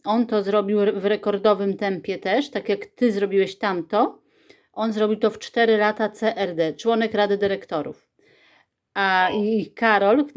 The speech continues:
Speaker 1: o, ten ode mnie, wyżej tam nade mną, on mówi tak: „Ja chcę go pobić, ja chcę go pobić”. I nie, on go nie pobił, bo <laughs> on jeszcze tego nie zrobił, tak?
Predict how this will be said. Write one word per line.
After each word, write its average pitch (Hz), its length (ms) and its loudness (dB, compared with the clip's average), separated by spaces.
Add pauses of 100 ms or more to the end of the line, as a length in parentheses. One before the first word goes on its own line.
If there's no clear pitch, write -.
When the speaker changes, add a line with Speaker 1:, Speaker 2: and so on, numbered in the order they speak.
(160)
Speaker 1:
o, 208 140 0
ten 208 360 -6
ode 202 340 0
mnie, 202 260 -2 (120)
wyżej 202 340 2
tam 202 160 -2
nade 196 240 -2
mną, 208 140 -2
on 208 80 -2
mówi 196 180 -4
tak: 190 220 -6
„Ja 196 160 0
chcę - 280 -4
go 196 140 0
pobić, 196 360 0
ja 180 100 -8
chcę 190 180 -10
go 175 120 -4
pobić”. 165 300 -4
I 202 120 -6
nie, 208 200 -2
on 202 180 0
go 208 100 2
nie 220 140 4
pobił, 175 360 0
bo 196 300 0
<laughs> 233 140 -6
on 208 120 0
jeszcze 247 280 0
tego 220 240 4
nie 247 180 8
zrobił, 156 400 -6
tak? 233 260 -8